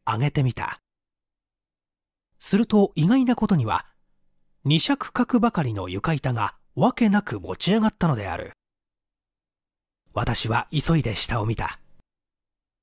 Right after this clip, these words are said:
すると驚いたことには、そこには五十銭銀貨の代わりに、素晴らしく光る宝石が一つ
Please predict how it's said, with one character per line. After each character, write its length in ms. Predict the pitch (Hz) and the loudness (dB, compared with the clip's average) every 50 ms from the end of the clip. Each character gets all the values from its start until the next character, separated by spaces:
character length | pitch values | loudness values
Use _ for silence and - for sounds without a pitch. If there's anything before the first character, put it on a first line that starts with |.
| _ _ _ _ _ _ _ _ _ _ _ _ _ _ _ _ | _ _ _ _ _ _ _ _ _ _ _ _ _ _ _ _
す 240 | - - - - 131 | -14 -8 -4 0 2
る 120 | 160 165 | 2 2
と 320 | - - 151 147 143 - - | 2 2 2 2 2 -2 -4
驚 340 | - 147 151 - 214 254 254 | -2 0 2 4 4 4 4
い 60 | 214 | 4
た 140 | - - - | 2 -2 -8
こ 100 | - 131 | -6 -4
と 100 | - 131 | -2 -2
に 120 | 120 113 104 | -2 -2 -2
は、 200 | 92 - - _ _ _ _ _ _ _ _ _ _ _ _ _ _ _ _ _ _ _ _ _ _ _ _ _ | -4 -4 -6 _ _ _ _ _ _ _ _ _ _ _ _ _ _ _ _ _ _ _ _ _ _ _ _ _
そ 200 | - - - 131 | -12 -6 -6 -4
こ 140 | - - 151 | 0 2 2
に 100 | 147 131 | 2 2
は 220 | 117 87 - - _ _ _ _ - | 2 0 -2 -4 _ _ _ _ -2
五 120 | 139 147 | 0 2
十 140 | 147 240 240 | 4 2 2
銭 400 | - - - - 220 214 214 208 | 2 0 0 2 2 4 4 4
銀 200 | 175 196 208 185 | 4 4 2 4
貨 140 | - 156 151 | 4 2 2
の 120 | 143 139 | 2 2
代 140 | - - 143 | 2 2 2
わ 100 | 143 143 | 2 2
り 100 | 143 139 | 2 2
に、 220 | 135 143 139 127 - _ _ _ _ _ _ _ _ _ _ | 2 2 0 0 -2 _ _ _ _ _ _ _ _ _ _
素 260 | - - - 170 165 | -6 0 2 2 4
晴 140 | 240 269 262 | 4 4 4
ら 100 | 277 - | 2 2
し 140 | - - | 0 -4
く 180 | - - 208 190 | -4 0 0 0
光 360 | 160 - - - 196 190 170 | 0 0 -2 0 0 2 2
る 60 | 160 | 2
宝 220 | 139 - - 175 190 | 0 -2 -2 -2 -2
石 300 | - - 175 - - 160 | 0 0 -2 -2 0 0
が 160 | 160 151 147 | 2 2 0
一 320 | - - - - - 214 | -2 -4 -8 -2 -2 -2
つ 300 | - - - 117 110 - | -2 -2 -8 -8 -8 -10